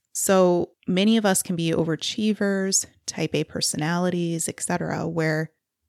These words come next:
we feel like we need to get this really good grade, right?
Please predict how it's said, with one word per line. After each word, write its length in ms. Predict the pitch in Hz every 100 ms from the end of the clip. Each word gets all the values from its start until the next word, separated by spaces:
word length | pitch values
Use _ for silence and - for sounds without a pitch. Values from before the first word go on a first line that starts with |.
| _
we 120 | 180
feel 220 | 165 185
like 180 | 185 180
we 80 | 175
need 200 | 165 165
to 120 | -
get 120 | 156
this 220 | 151 156 -
really 360 | 160 160 151
good 180 | 147 143
grade, 400 | 147 220 214 -
right? 320 | 151 151 196